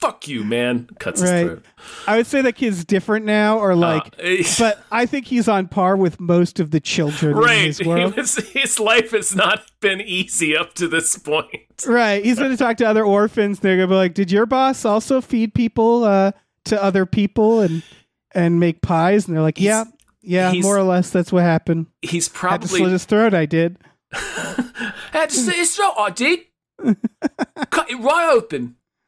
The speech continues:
Speaker 2: Yeah.
Speaker 1: Bleeding everywhere. Um, he's not the only orphan he knows that has killed a man.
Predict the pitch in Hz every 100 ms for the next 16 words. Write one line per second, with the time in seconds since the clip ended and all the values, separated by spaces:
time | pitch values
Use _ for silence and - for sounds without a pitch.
0 | _ - - 196 196 190 - 220 269 269
1 | 233 240 240 254 240 262 254 - _ 170
2 | 175 175 175 170 151 _ _ _ _ _
3 | _ _ - 185 180 208 190 190 165 156
4 | 147 135 123 135 113 143 139 123 120 104
5 | 87 - 107 98 92 - 107 92 82 62
6 | -